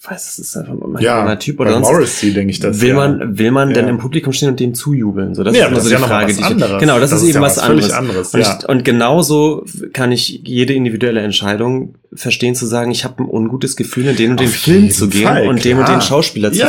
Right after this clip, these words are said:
Speaker 1: zuzugucken.
Speaker 2: find, das ist aber noch mal eine andere Frage, ne?
Speaker 1: Genau, das finde ich auch eine andere Frage. Und ich glaub aber, dieses Sprechen drüber und, und, ähm, das Werk dann trotzdem zu betrachten und darüber zu sprechen, würde ich mir grundsätzlich weiterhin offen halten.
Speaker 2: Ja, und da würde ich aber sagen, dann aber auch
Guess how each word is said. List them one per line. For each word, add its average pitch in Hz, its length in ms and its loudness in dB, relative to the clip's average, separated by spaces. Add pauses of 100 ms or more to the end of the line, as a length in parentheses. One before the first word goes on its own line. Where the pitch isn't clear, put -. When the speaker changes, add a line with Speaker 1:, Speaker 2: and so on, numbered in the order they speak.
Speaker 1:
zuzugucken. - 40 -4
Speaker 2:
find, 208 140 0
das 190 180 2
ist 202 80 -2
aber 208 140 0
noch 190 120 -2
mal 196 140 0
eine 190 60 -2
andere 196 280 -2
Frage, 147 520 -2
ne? 92 60 -4
Speaker 1:
Genau, 156 200 6
das 151 140 2
finde 175 140 2
ich - 120 -2
auch 147 80 4
eine 143 140 4
andere 107 240 0
Frage. 110 240 -2
Und 117 80 0
ich 113 80 -4
glaub 131 160 0
aber, 123 160 0
dieses 110 260 -4
Sprechen 160 460 -2
drüber 120 520 0
und, 110 360 -6
und, 110 480 -4
ähm, 107 400 -6 (680)
das 107 280 -4
Werk 123 180 0
dann 123 140 -2
trotzdem 117 400 -6
zu 110 120 -6
betrachten 117 600 -6
und 117 100 -4
darüber 110 240 -4
zu 110 140 -10
sprechen, 120 420 -8 (840)
würde 104 840 -6
ich 113 140 -6
mir 113 320 -2
grundsätzlich 117 760 -4
weiterhin 113 320 -2
offen - 280 -4
halten. 151 120 2
Speaker 2:
Ja, 117 160 2
und 113 80 -2
da 127 140 2
würde 156 120 2
ich 185 120 2
aber 180 140 2
sagen, 165 260 2
dann 160 120 2
aber 147 180 0
auch 139 100 -2